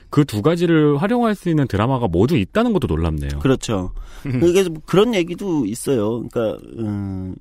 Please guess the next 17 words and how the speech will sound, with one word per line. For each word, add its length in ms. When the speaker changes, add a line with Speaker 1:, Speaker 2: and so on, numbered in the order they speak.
Speaker 2:
이게 220
이제 100
하도 480
이게 460
정치인들이나 1120
하여튼 280
이제 240
지-, 160
이 240
웨스팅을 400
좋아하는 500
정치인들이나 720
이제 240
사람들한테는 800
너무 300
명장면이 580
많아요. 400